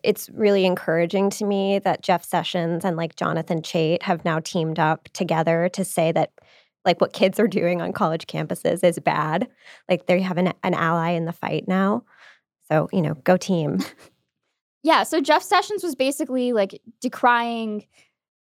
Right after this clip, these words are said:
Speaker 2: college campuses and how they've become these, like,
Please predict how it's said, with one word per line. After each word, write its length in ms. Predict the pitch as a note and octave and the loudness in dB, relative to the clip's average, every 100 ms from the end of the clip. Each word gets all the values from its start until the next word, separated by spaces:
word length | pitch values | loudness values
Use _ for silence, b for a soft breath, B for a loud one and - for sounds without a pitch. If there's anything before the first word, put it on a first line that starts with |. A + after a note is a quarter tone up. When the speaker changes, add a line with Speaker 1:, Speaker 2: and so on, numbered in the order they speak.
| _ _ - | _ _ -2
Speaker 2:
college 500 | - B3+ A#3+ A#3 - | 2 4 4 -2 -8
campuses 560 | - A#3 A#3 - A3 | -6 -4 -4 -6 -4
and 80 | A3 | -2
how 160 | A#3 G#3+ | 0 2
they've 220 | G#3+ A3 | 2 -2
become 360 | A#3 - A3 | -6 -4 -2
these, 280 | G3+ G#3 G#3+ | -2 -2 -2
like, 220 | G3+ F#3+ | -2 -4